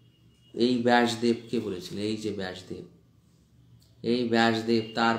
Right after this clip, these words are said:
পুত্র সুখদেব গোস্বামীকে বলেছিলেন। সুখদেব গোস্বামী পরীক্ষিত মহারাজকে এবং ওই সভায় সুত গোস্বামীকে লক্ষ্য করে বলেছিলেন। আর এই সেই সুত গোস্বামী, ইনি নৈমিষারণ্যে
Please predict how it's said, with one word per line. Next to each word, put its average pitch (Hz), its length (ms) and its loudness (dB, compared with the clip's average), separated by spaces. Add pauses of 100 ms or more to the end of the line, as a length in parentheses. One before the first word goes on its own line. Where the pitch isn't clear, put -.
(100)
পুত্র 104 480 -2
সুখদেব 117 600 -2
গোস্বামীকে 98 560 -8
বলেছিলেন। - 420 -16 (680)
সুখদেব 135 640 0
গোস্বামী 120 800 -4 (480)
পরীক্ষিত 139 600 -4
মহারাজকে 123 640 0
এবং 113 540 0 (460)
ওই 113 160 2
সভায় 113 480 0
সুত - 340 -6
গোস্বামীকে 117 800 -2
লক্ষ্য 104 340 -6
করে 104 220 -6
বলেছিলেন। 95 580 -12 (680)
আর 101 140 -2
এই 151 280 6
সেই 143 300 2
সুত 131 280 -4
গোস্বামী, 123 580 0
ইনি 127 280 0
নৈমিষারণ্যে 113 1300 0